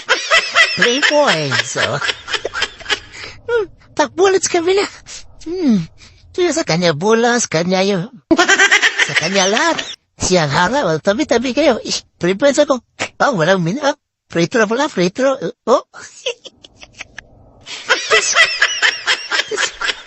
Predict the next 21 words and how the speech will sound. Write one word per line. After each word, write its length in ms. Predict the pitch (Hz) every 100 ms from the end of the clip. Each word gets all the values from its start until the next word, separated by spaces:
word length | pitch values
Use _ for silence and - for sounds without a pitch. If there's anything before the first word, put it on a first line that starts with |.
| - - - - - - 415 - - - _ _ 311 -
Tigilan 480 | 381 269 330 370
natin 320 | 330 330 339 285
ito 160 | 302
magiging 400 | 311 302 294 247
content 320 | 302 294 285
creator, 560 | 277 294 254 320 - 285
mga 400 | 202 202 269 254
kabaliw 320 | 220 302 359
pala 220 | 294 294 302
ito. 160 | -
<laughs> 80 | - 330 349 381 392 392 349 - - - - - - - - 453
Hmm. 160 | 320
Hmm. 960 | 226 - - - - 508 427 311 233 220 208 - - - - - - - - - - - 339
Pusang 320 | 330 311 254
ka 160 | 233
lang 160 | 247 254
yan. 160 | 240 269
Tignan 480 | 302 247 381 330
yung 80 | 285
hayop 440 | 294 247 294 320 -
na. 160 | 269